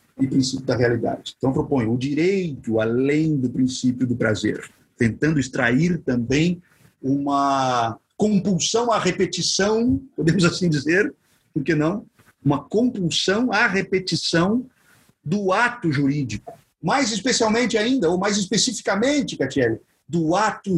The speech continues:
judiciário, dos nossos ritos, das nossas formas, das nossas fórmulas. Então, para além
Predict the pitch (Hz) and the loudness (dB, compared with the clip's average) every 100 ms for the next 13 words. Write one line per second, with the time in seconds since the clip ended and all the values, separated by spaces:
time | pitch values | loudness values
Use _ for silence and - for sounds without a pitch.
0 | 139 117 131 196 131 147 165 - 147 143 | -2 -2 2 0 2 0 0 0 0 0
1 | 147 127 113 101 87 _ - 104 123 123 | 0 0 -2 -2 -6 _ -8 -2 0 0
2 | 120 - 147 175 170 - 98 98 101 104 | -2 -2 2 2 0 -4 -2 -2 -2 0
3 | 127 135 - - - 165 170 127 104 - | 0 2 0 -2 -2 -2 0 -2 -6 -8
4 | - - _ 117 113 117 139 139 131 - | -8 -8 _ -2 -2 0 0 0 0 -2
5 | - 170 190 180 131 123 131 131 117 107 | -4 -2 0 0 -2 -2 0 2 0 -2
6 | - - - - - - - _ - 107 | -4 -4 -2 -4 -6 -14 -20 _ -10 -8
7 | - 131 180 196 _ _ _ _ _ - | -2 0 0 -4 _ _ _ _ _ -4
8 | 123 123 123 139 170 208 208 185 | -2 0 2 2 2 2 0 0